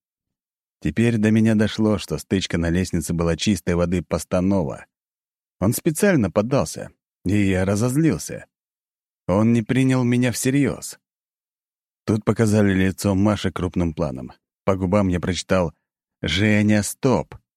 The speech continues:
Однако, если нормальный человек тут же остановился бы, Фанеров решил вырубить Свету и молниеносным движением он выбил у неё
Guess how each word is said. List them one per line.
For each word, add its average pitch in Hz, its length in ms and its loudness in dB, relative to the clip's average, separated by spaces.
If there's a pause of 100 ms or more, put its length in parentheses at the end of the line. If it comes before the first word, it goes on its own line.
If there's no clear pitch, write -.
(720)
Однако, 117 440 2
если 127 300 0
нормальный 117 480 2
человек 95 400 0
тут 92 220 -2
же 85 80 2
остановился 78 560 -2
бы, 65 200 -14 (720)
Фанеров 160 480 2
решил 147 400 2
вырубить 120 400 2
Свету - 460 -8 (320)
и 104 160 2
молниеносным 107 680 2
движением 110 600 2 (440)
он 165 260 2
выбил 156 320 4
у 135 40 4
неё 120 460 4